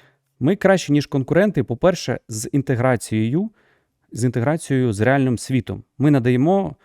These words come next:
професійні знання, які вам знадобляться для того, щоб, е, десь працевлаштуватися, наприклад, для того, щоб створити власний проект, який матиме життєдіяльність якусь після. Тому що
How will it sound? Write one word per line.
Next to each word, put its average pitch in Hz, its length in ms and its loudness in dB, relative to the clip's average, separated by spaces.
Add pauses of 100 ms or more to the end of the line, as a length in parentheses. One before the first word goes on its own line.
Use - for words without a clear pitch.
(160)
професійні 180 760 -2
знання, 113 440 0
які 156 320 -2 (520)
вам 135 260 2
знадобляться 135 600 -2
для 113 80 -2
того, 135 260 0
щоб, 110 400 -2
е, 104 500 -2 (140)
десь 117 240 -4
працевлаштуватися, 113 840 -4
наприклад, 110 440 -8
для 110 80 -6
того, 123 200 -6
щоб 120 160 -8
створити 127 360 -4
власний 113 400 -2
проект, 117 500 -2
який 113 340 -4 (320)
матиме 120 380 2
життєдіяльність 113 760 -2
якусь 110 280 -8
після. - 340 -8
Тому - 240 -4
що - 200 -8